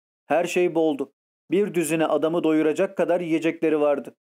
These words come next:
Gerçi bu yiyeceklerin büyük bir bölümü ağız tadıyla yenecek gibi değildi ama besleyici, güçlendirici türden yiyeceklerdi. Normal iki adama yetecek kadar şekerleri vardı. Ama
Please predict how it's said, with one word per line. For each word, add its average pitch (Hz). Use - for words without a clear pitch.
Gerçi 208
bu 220
yiyeceklerin 175
büyük 165
bir 170
bölümü 151
ağız 185
tadıyla 139
yenecek 185
gibi 147
değildi 151
ama 156
besleyici, 175
güçlendirici 196
türden 147
yiyeceklerdi. 151
Normal 180
iki 175
adama 165
yetecek 151
kadar 170
şekerleri 170
vardı. 143
Ama 160